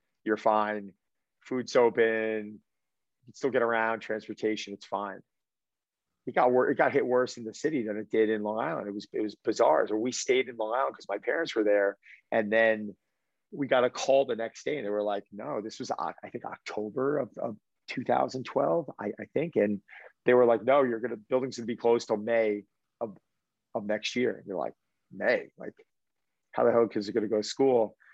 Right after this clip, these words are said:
We're like, "Wait a second." They're like, "Well, the city's gonna give you, like, an allowance to stay in a hotel." And we were like, "Uh-uh." Like, our kids were in the school system out here. We stayed in, um,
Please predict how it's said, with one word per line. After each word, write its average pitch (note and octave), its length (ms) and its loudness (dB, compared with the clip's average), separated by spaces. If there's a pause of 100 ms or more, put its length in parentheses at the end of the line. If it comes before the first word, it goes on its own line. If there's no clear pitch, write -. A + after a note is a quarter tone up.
(420)
We're A#2+ 100 0
like, A2+ 140 -2
"Wait C#3 140 6
a C#3 40 2
second." A2 280 -2
They're A#2+ 120 6
like, B2 100 2
"Well, E3+ 460 4
the C3+ 80 -12
city's C#3 300 -16
gonna C3+ 160 -12
give C3 200 -4
you, C3 140 -2
like, B2 280 -2
an A#2 60 -4
allowance C#3+ 640 -2
to - 80 -20
stay C3 160 -2
in A2+ 80 -4
a A2+ 60 0
hotel." A#2+ 380 0
And A2 60 -6
we G#2+ 60 -4
were G#2 120 -4
like, G2+ 180 -10 (100)
"Uh-uh." G2+ 280 -14 (100)
Like, A2 100 -18
our A2 160 -20
kids A#2+ 160 -4
were A2+ 80 -10
in G2+ 80 -14
the G#2 60 -10
school A2 280 -4
system - 360 -12
out G#2 200 -4
here. G2+ 360 0 (520)
We A2 60 -4
stayed G#2+ 360 2
in, G#2 140 0
um, F#2+ 360 -2